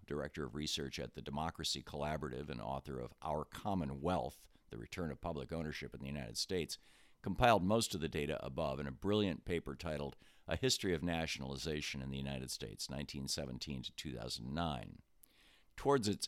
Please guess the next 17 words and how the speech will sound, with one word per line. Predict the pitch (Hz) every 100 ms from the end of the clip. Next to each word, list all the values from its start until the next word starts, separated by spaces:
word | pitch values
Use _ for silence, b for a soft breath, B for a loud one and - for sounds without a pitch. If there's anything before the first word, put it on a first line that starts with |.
| -
end, | 113 85 90
he | 87 80
summarizes | - 101 87 80 69 73
brilliantly | - - 107 117 78 58 60
the | 69
case | 87 73 -
for | 85
nationalizing, | 85 104 104 - 65 58 50 50 50 - -
perhaps | 85 92 -
only | 110 123
temporarily, | 110 - 104 98 65 57 58 b b b b
America's | 78 80 73 78 71
largest | 80 80 78 -
oil | - 69 65
and | 64
gas | 67 65 -
companies. | - 50 - 50 - -